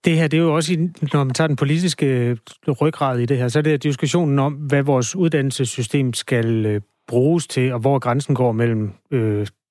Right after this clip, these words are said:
sådan de mere, øh, sådan eksotiske, øh, rejser og, og de mere dannende rejser.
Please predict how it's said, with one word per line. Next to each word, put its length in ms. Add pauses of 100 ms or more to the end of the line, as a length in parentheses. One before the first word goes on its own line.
(100)
sådan 220
de 120
mere, 600 (100)
øh, 60 (220)
sådan 200
eksotiske, 840
øh, 500 (100)
rejser 440
og, 340 (160)
og 160
de 140
mere 420
dannende 440
rejser. 380